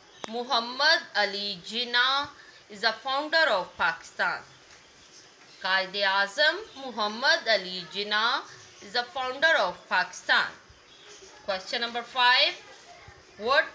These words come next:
is meaning of Pakistan?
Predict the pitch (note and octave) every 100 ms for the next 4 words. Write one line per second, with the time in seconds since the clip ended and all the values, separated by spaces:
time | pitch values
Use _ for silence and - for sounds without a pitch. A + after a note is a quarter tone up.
0 | - C4+ A#3 A3+ A#3 A3 - A3+ B3 C4
1 | C#4 D#4 E4 F#4 - - - - - -
2 | - G#3 G#3 G#3 - - - A3+ - -
3 | - C4 F3